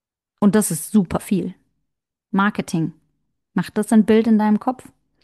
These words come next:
Nein, nicht wirklich. Aber wenn ich sagen würde,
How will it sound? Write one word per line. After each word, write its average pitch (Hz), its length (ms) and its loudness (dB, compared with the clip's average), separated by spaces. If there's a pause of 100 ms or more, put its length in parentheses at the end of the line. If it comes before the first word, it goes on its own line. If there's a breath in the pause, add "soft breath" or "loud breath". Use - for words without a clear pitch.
(340)
Nein, 170 280 -2 (440)
nicht 190 260 -2
wirklich. - 420 -8 (960)
Aber 208 200 4
wenn 220 120 6
ich 196 160 4
sagen 208 360 6
würde, 170 320 0